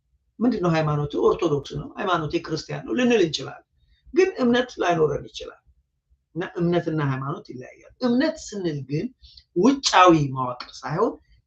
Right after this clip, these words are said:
እምነት የልብ ጉዳይ ነው። እምነት የውስጥ ጉዳይ ነው። የመተማመን፣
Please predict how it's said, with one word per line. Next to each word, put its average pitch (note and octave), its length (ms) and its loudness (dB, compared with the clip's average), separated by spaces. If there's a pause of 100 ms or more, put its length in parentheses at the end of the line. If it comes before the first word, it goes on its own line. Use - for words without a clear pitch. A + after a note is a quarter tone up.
(100)
እምነት A#3+ 340 0 (120)
የልብ F3+ 460 4
ጉዳይ C3 420 0
ነው። - 120 -20 (1080)
እምነት A3 360 0
የውስጥ F3+ 520 6
ጉዳይ D3 340 2
ነው። C#3+ 140 0
የመተማመን፣ F3+ 840 2